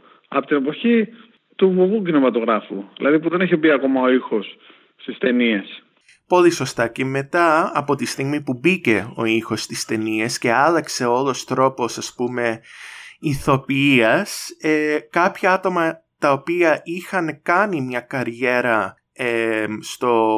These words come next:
Speaker 2: μουγκό, ε, κινηματογράφο, ε, δεν μπορούσαν να κάνουν αυτή τη μετάβαση, αυτή την αλλαγή στο κινηματογράφο με ήχο και είδαμε ξανά την εισαγωγή και την, ε,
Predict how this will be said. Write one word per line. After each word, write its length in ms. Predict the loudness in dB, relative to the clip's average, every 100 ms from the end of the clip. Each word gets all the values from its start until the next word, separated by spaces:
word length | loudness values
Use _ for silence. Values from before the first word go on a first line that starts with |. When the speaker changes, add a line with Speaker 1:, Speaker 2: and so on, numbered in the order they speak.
| 0
Speaker 2:
μουγκό, 320 | -2 -4 -2 -4 -6
ε, 240 | -10 -8 -8
κινηματογράφο, 1080 | -8 -4 -4 -4 -2 0 0 0 0 0 -4 _ _ _ _
ε, 220 | -2 -2
δεν 160 | 0 0
μπορούσαν 580 | 2 4 2 2 -4 -4
να 80 | -4
κάνουν 400 | -2 -2 -2 -6
αυτή 240 | -8 -10
τη 120 | -8
μετάβαση, 800 | -6 -6 -2 0 0 -4 -6 -8
αυτή 200 | -10 -12
την 180 | -12 -8
αλλαγή 640 | -8 -6 -8 -4 -4 -4 -8
στο 180 | -14 -14
κινηματογράφο 960 | -12 -8 -8 -6 -2 -2 -2 -6 -6 -8
με 200 | -6 -4
ήχο 680 | -2 -4 -6 -2 -2 -2 -6
και 120 | -4 -4 -4
είδαμε 600 | -10 -4 -2 -2 -4 -6
ξανά 500 | -6 -6 -2 -2 -2
την 160 | -4
εισαγωγή 800 | -6 -8 -8 -6 -6 -6 -8 -8
και 140 | -10 -10
την, 460 | -8 -8 -6 -6
ε, 320 | -8 -8 -6